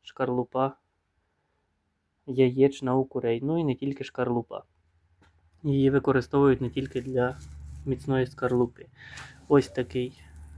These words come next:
соняшниковий шрот, який краще за макуху, бо в ньому більший відсоток білка і протеїну. Ну і сама Соняшникова макуха.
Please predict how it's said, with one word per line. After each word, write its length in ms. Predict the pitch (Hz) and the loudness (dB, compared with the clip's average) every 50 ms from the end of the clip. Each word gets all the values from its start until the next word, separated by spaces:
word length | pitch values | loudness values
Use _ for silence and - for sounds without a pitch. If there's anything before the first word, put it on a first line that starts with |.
| - - - | -20 -18 -16
соняшниковий 760 | - - - 139 131 131 123 - - 139 - - 131 139 143 | -2 2 4 4 6 4 2 0 -2 -2 -2 0 2 2 2
шрот, 300 | 143 - - 180 202 240 - - - - | 2 2 0 2 0 0 -2 -6 -6 -2
який 340 | - 156 151 - 165 156 - | 0 0 0 2 0 0 2
краще 420 | - 156 156 156 151 - - 143 | 4 6 6 6 6 4 0 0
за 120 | 135 139 139 | 2 4 4
макуху, 440 | 143 143 135 - 147 143 - - 139 | 4 4 2 2 0 0 0 0 0
бо 120 | 135 135 | 2 2
в 60 | 131 | 2
ньому 280 | 135 135 135 135 131 131 | 2 2 2 2 0 0
більший 380 | 131 135 135 131 - - 135 | 0 -2 -2 -4 -2 -4 -4
відсоток 440 | 131 127 - - 131 131 127 - 123 - - - - - - - - - | -2 -4 -4 -4 -4 -4 -4 -4 -6 -8 -10 -12 -14 -14 -14 -14 -10 -4
білка 420 | 135 139 135 131 127 - 143 131 | 0 2 2 2 2 2 2 4
і 100 | 131 127 | 4 2
протеїну. 680 | 127 - 135 127 117 - 135 127 127 131 123 123 131 131 135 - - - - - - - - | 0 -2 -4 -6 -4 -4 -4 -4 -2 0 0 0 0 -2 -4 -6 -12 -20 -20 -20 -20 -12 -6
Ну 200 | 165 165 180 196 196 | -4 -4 -4 -4 -2
і 140 | 185 156 147 | -2 -2 -2
сама 480 | - - 143 131 131 135 143 147 147 - - _ _ - - - - - - - - - - - - _ - - - - - - - - - - | -2 -2 -4 -2 0 2 2 0 0 -4 -8 _ _ -20 -20 -20 -20 -20 -20 -20 -20 -20 -20 -20 -20 _ -20 -20 -20 -20 -18 -20 -18 -16 -8 -4
Соняшникова 600 | - 139 139 139 131 - 143 139 - 139 135 135 | -2 0 0 0 -2 -4 -6 -6 -4 -2 -2 0
макуха. 480 | 131 127 131 - - - - - - | 0 0 -2 -4 -6 -6 -8 -8 -10